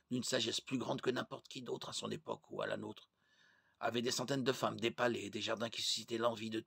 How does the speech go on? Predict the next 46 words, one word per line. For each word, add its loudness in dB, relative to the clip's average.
tous -12
les -4
royaumes. -4
La -4
meilleure 2
nourriture, 0
le -4
meilleur 2
vin -4
et -4
toutes -16
sortes -6
de -10
divertissements -6
à -6
portée -12
de -16
main. -16
Il 2
a 6
dit 6
à 10
un 10
moment 6
donné 2
que -4
tout -6
ce -2
que -6
son -6
cœur -2
désirait, -4
il -6
se 0
le 2
procurait. -10
Pourtant, 0
au -6
final, -4
pour -8
lui, -8
la 2
vie 0
sous 0
le 0
soleil, -2